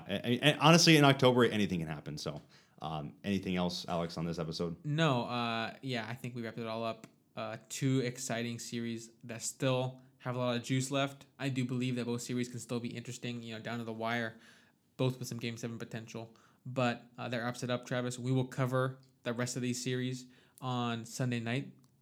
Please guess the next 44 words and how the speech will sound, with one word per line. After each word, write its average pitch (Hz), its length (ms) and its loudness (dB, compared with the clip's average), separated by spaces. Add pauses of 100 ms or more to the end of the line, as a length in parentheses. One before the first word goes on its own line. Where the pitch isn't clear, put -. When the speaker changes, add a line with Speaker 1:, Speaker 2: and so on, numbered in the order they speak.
(160)
Speaker 2:
and 117 320 -8
we 123 100 -2
will 117 160 0
get 113 200 -6
this 117 180 -8
next 113 200 -10
podcast 123 380 -6
to, 123 140 -8
out 117 140 -4
to 123 100 -8
you 123 60 -2
guys 120 100 -4
on 117 140 -8
Monday. 117 680 0 (400)
Uh, 110 320 -4 (160)
that 127 140 0
way 120 140 0
you 117 260 -2
can 123 140 -6
have 117 180 -2
a 110 60 -6
full 117 180 -8
day 113 140 -4
to 110 100 -8
listen 113 340 -8 (280)
before 127 280 -4
the 117 60 -2
World 113 180 -2
Series. 110 440 -4 (280)
We 131 160 0
will 117 380 0
wrap 123 240 -4
up 123 160 -4 (140)
the 113 260 0
rest 120 160 -2
of 117 60 -8
the 117 60 -8
C 135 260 2
S 131 220 2 (100)
and 123 140 -6 (100)
preview 123 520 4
the 120 60 -2
World 120 240 0
Series, 113 440 -4